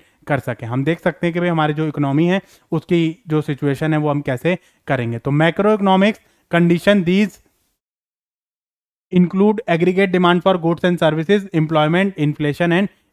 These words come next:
economic growth। तो यहाँ पर हम जो वो इकोनॉमिक ग्रोथ, आपकी इन्फ्लेशन, एम्प्लॉयमेंट, आपकी नेशनल इनकम, इन सब चीज़ों को ध्यान में रखते हुए ये सारी जो पॉलिसीज हैं वो आपकी बनाई जाती हैं। तो इसमें रिसेशन के टाइम में हमारा क्या करता है, गवर्नमेंट में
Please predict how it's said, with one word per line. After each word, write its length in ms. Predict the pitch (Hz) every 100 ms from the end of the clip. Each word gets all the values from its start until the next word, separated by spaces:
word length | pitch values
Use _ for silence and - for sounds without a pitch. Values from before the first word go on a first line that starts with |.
| -
economic 640 | 160 147 139 151 202 - _ _ 151
growth। 280 | 135 123
तो 60 | 143
यहाँ 260 | 143 147 156
पर 140 | 190
हम 240 | 185 175 180
जो 140 | 170
वो 160 | 170 185
इकोनॉमिक 500 | 165 156 156 175 160
ग्रोथ, 360 | 156 160 165 170
आपकी 300 | 143 - 165
इन्फ्लेशन, 720 | 151 147 156 147 143 165 165 - _ _ -
एम्प्लॉयमेंट, 680 | 151 151 151 151 160 165 165 -
आपकी 280 | 147 135 156
नेशनल 340 | 151 139 - 160
इनकम, 340 | 156 160 165
इन 100 | 151
सब 160 | 151 151
चीज़ों 240 | 156 147
को 100 | 147
ध्यान 220 | 143 139
में 120 | 139 143
रखते 220 | 131 151
हुए 220 | 151 196 - _ -
ये 120 | 151 147
सारी 340 | - 143 147
जो 120 | 156
पॉलिसीज 440 | 147 139 131 143 143
हैं 60 |
वो 100 | 147
आपकी 340 | 131 - 190 202 _ _ 139
बनाई 280 | 131 120
जाती 300 | 117 110 -
हैं। 100 | 113
तो 160 | - 170
इसमें 280 | 190 165 202
रिसेशन 460 | 185 180 165 202 202
के 100 | 208
टाइम 160 | 196
में 100 | 202
हमारा 200 | 190 185
क्या 160 | 185 185
करता 260 | 180 170
है, 60 | 196
गवर्नमेंट 380 | 170 165 185 196
में 180 | 185